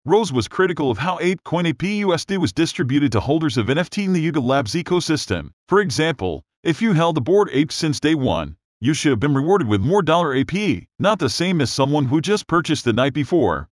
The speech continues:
Another feature for Moonbirds is nesting. Holders who nest their Moonbird take part in a feature similar to staking and will gain benefits the longer the N F T is nested.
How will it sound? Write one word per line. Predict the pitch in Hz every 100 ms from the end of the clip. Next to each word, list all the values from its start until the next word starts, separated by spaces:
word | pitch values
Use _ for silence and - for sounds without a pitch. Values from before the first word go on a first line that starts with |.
| _
Another | 135 185 196
feature | - 190 156
for | - 113
Moonbirds | 156 156 147 147
is | 120 110
nesting. | 127 143 - 85 67 _ _
Holders | 214 202 -
who | 151
nest | 139 147 156
their | 131
Moonbird | 147 202 170 135
take | 147 147
part | - 190 170
in | 165
a |
feature | 127 208 170 123
similar | - 170 151
to | 104
staking | - 165 151 175 120
and | 120
will | 135
gain | 120 180 147
benefits | 135 165 175 160
the | 117
longer | 101 131 165
the | 143 127
N | 170
F | 196
T | - 175
is | 120
nested. | 110 135 - 92 71